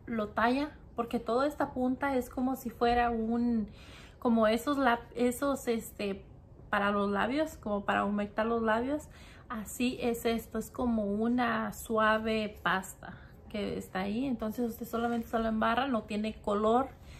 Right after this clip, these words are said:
solamente tiene olor. Y bueno, a-, aquí, pues aquí le va usted sacando, ¿verdad? Le da vuelta y va saliendo el pincel. Súper práctico,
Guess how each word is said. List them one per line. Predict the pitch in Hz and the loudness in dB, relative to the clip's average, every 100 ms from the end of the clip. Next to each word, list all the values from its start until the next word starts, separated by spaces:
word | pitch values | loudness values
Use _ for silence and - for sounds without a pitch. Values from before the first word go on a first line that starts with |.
| - - | -18 -12
solamente | - 208 208 214 220 | -4 0 0 -2 -4
tiene | - 202 202 | -4 -2 0
olor. | 208 226 320 339 - - - - - - | 2 4 4 2 -12 -20 -20 -20 -20 -8
Y | 220 | -8
bueno, | 208 226 240 240 - - - - - - | -4 0 2 2 -2 -14 -18 -18 -20 -8
a-, | - 208 202 208 | -2 -2 0 -2
aquí, | - - 277 302 - - | -2 -2 -2 -2 -12 -8
pues | 226 - - | -8 -8 -8
aquí | 214 214 226 240 | -8 -6 -2 0
le | 240 | 0
va | 220 208 | 0 0
usted | 214 214 | -2 -6
sacando, | 220 220 - 202 208 196 | -2 -4 0 2 2 2
¿verdad? | 190 190 247 - - - - - | 0 -2 -4 -8 -18 -20 -14 -6
Le | 202 | -2
da | 196 | 0
vuelta | 196 214 220 262 | 2 0 -2 -2
y | 233 | 0
va | 208 202 | 0 0
saliendo | 214 202 202 202 | 0 0 2 0
el | 202 | -2
pincel. | 208 202 190 190 185 180 - - - - - - - - - - | 0 -2 0 0 0 -2 -14 -20 -20 -20 -20 -20 -20 -20 -20 -20
Súper | - 240 226 254 240 | -8 -6 0 -2 2
práctico, | 226 220 226 - 233 - 247 247 | 6 6 6 -2 -6 2 2 2